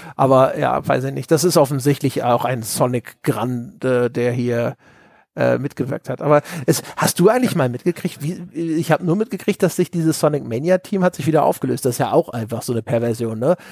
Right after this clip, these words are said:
Da sitzt Sega da, ballert ein Sonic nach dem anderen raus, seine, seine Fan-Community sagt immer, „Ja, shit, nein, ist shit, nein, ist kein gutes Sonic,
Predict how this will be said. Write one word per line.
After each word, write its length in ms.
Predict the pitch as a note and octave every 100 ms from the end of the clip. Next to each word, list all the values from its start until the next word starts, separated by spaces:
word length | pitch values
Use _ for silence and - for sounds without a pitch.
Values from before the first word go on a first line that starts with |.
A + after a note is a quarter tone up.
| F3
Da 120 | D3
sitzt 300 | D#3+ A#3 -
Sega 280 | G3+ G#3 F#3
da, 320 | C#3+ B2+ G3+ - - -
ballert 240 | F3 F#3+
ein 200 | F3 G#3
Sonic 260 | G#3+ G#3+ G#3
nach 160 | F3+
dem 160 | G3 E3+
anderen 240 | C#3+ C#3+
raus, 240 | C3+ E3 E3+
seine, 340 | D#3 D3+ - _
seine 220 | E3 D#3
Fan-Community 600 | - F#3 A3 F#3+ D#3+ D#3+
sagt 180 | D3+ E3+
immer, 160 | F#3+ E3+
„Ja, 260 | F3+ B3 C4+
shit, 420 | - A#3+ B3 - _ _
nein, 320 | A3 A#3 D4+ F4
ist 260 | D#4+ -
shit, 400 | - D#4 C4 - _ _
nein, 380 | C4 C#4 D#4+ F4+ F4
ist 160 | -
kein 200 | D#4+ C#4+
gutes 340 | C#4 C4+ C4 -
Sonic, 400 | A#3 A#3+ A#3